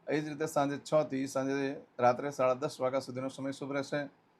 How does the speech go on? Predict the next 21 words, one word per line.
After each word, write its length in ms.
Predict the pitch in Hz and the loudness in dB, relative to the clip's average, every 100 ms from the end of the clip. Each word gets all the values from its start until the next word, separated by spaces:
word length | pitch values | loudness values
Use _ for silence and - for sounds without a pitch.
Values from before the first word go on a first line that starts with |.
| _ _ _ _ _ _ | _ _ _ _ _ _
અને 180 | 131 143 143 | -2 0 0
આવતીકાલે 500 | - 131 135 147 151 | 4 4 4 2 2
મળસ્કે 340 | 147 147 143 151 | 2 0 -2 -2
એક 120 | 147 | -2
ત્રીસથી 300 | - 143 - | -4 -8 -4
મળસ્કે 340 | 143 135 131 139 | 0 0 0 -4
ત્રણ 260 | 135 127 | -2 0
વાગ્યા 180 | 131 135 | 2 0
સુધીનો 280 | 131 135 135 | 0 -2 -2
સમય 240 | 127 131 | -2 -2
શુભ 220 | 135 139 131 | -2 -4 -2
રહેશે. 260 | 131 135 | -2 0
આવતીકાલે 440 | 131 120 123 131 131 | 0 0 -2 -2 -2
સવારે 280 | 127 127 123 | 2 0 0
સાડા 240 | 123 123 | 2 0
ચારથી 380 | 123 131 127 117 | 2 0 0 -6
સવારે 260 | 123 120 | -2 -2
છ 140 | 120 - | -2 0
વાગ્યા 260 | 123 120 113 | 0 2 -2
સુધીનો 280 | 113 113 | -6 -8
સમય 240 | 110 107 | -8 -8